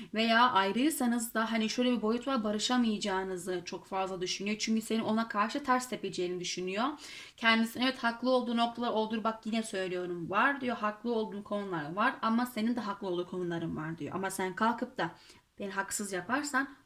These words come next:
o iş öyle olmaz diyor. Bilginiz olsun demek istediğim noktada. Ama bir şey değil mi? Genel itibariyle bu insan sizi, e, hayatın aşkı, hayatının kadını, hayatın erkeği olarak gördüğünü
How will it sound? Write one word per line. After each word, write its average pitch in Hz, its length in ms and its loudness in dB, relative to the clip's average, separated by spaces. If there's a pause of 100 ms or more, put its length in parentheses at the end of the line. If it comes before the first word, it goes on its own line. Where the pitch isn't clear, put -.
o 226 200 -2
iş 233 120 0
öyle 214 240 2
olmaz 202 500 2
diyor. 165 240 -2 (440)
Bilginiz 175 420 0
olsun 175 340 -2
demek 180 180 -2
istediğim 185 340 -4
noktada. 175 540 2 (500)
Ama 226 180 2
bir 240 60 2
şey 285 260 2
değil 349 140 8
mi? 185 140 2
Genel 240 300 6
itibariyle 269 760 6
bu 262 60 2
insan 254 380 4
sizi, 226 360 0
e, 196 360 -2
hayatın 233 600 2
aşkı, - 460 -2
hayatının 220 640 2
kadını, 196 360 -2 (100)
hayatın 214 540 2
erkeği 208 580 0 (260)
olarak 196 460 2
gördüğünü 175 500 -2